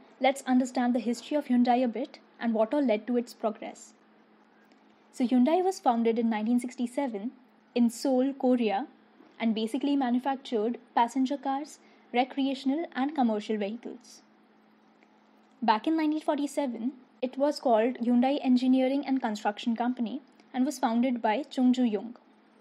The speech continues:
When Hyundai Motor Company was first established, it produced its first motor vehicle called Cortina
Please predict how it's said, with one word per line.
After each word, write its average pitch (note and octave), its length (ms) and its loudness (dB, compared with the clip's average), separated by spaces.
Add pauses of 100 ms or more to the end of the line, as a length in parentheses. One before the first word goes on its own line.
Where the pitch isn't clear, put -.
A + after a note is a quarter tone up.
(1080)
When A#3 160 0
Hyundai B3 380 4
Motor D#4 220 0
Company B3+ 460 0
was A#3+ 200 -4
first C4+ 280 -4
established, A3 640 -6 (340)
it C4+ 140 -4
produced C4 400 -2
its - 180 -14
first D4+ 440 -2
motor B3+ 240 2
vehicle B3 560 -4 (220)
called A#3 280 0
Cortina B3 680 0